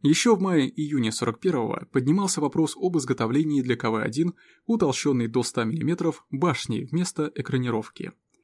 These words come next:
Во второй половине июля производство таких башен начала Ижора. Правда, толщину снизили до девяносто миллиметров. Военпред Дмитрусенко тридцатого июля сорок первого докладывал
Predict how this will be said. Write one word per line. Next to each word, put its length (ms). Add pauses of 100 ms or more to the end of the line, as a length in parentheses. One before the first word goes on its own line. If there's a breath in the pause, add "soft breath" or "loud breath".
(140)
Во 160
второй 280
половине 460
июля 300
производство 520
таких 260
башен 520
начала 540
Ижора. 640 (360 soft breath)
Правда, 400
толщину 480
снизили 440
до 200
девяносто 500
миллиметров. 680 (380)
Военпред 560
Дмитрусенко 680
тридцатого 500
июля 260
сорок 300
первого 500
докладывал 720